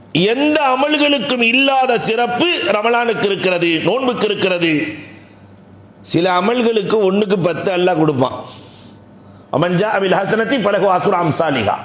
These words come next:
ஒண்ணுக்கு பத்து நன்மை. ஒரு எழுத்துக்கு பத்து நன்மை ஓதுனா.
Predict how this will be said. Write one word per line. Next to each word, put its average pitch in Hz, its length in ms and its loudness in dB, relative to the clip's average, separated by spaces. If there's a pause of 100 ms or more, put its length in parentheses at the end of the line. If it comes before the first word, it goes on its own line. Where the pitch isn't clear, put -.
(760)
ஒண்ணுக்கு 202 400 0
பத்து 170 260 0
நன்மை. 151 300 2 (1500)
ஒரு 226 300 2
எழுத்துக்கு 240 380 0
பத்து 202 260 0
நன்மை 180 320 2
ஓதுனா. 160 480 0